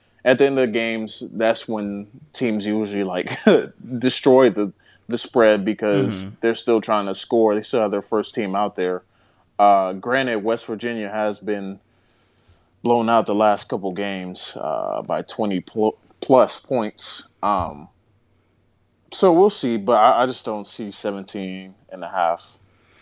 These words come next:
Speaker 1: Uh,
Speaker 2: No, and Baylor's looked really good, and, but they haven't been beating teams by, like, seventeen. They beat Oklahoma State forty-five to twenty-seven.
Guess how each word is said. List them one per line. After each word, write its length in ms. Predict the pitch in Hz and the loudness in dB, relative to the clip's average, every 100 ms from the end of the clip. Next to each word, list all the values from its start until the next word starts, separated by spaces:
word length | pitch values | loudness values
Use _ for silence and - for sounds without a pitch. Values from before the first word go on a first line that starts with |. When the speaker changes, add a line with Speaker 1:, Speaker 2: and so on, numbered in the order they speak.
| - | -6
Speaker 1:
Uh, 220 | 71 - 135 | -2 -2 -2
Speaker 2:
No, 360 | 127 73 87 - | -4 -6 -12 -2
and 380 | 139 139 127 139 | 0 0 -2 2
Baylor's 360 | 175 185 147 | 4 4 4
looked 200 | 139 135 | 2 2
really 240 | 135 117 104 | 2 0 0
good, 400 | 92 82 82 - | 0 -2 -4 -6
and, 320 | 113 110 110 113 | -4 -4 -4 -6
but 240 | 117 110 | -4 0
they 100 | 110 | 0
haven't 380 | 123 113 85 104 | 0 -2 -2 -4
been 180 | 107 104 | -4 -2
beating 320 | 117 104 80 | -4 -4 -6
teams 320 | - 58 65 | -10 -10 -12
by, 140 | - 50 | -8 -6
like, 180 | 50 - | -6 -8
seventeen. 340 | - 87 95 | -10 -10 -4
They 120 | 107 | -2
beat 300 | 113 120 - _ _ _ _ - - | 0 -2 -4 _ _ _ _ -14 -2
Oklahoma 440 | 127 127 135 123 | 0 0 -2 -2
State 540 | 110 - 113 98 - _ - | -2 -2 0 0 -4 _ -20
forty-five 560 | - 127 123 113 101 | -6 -2 -2 0 0
to 80 | 104 | -2
twenty-seven. 880 | - 117 98 - 92 92 92 95 120 | -8 -8 -6 -4 -2 -2 -4 -8 -12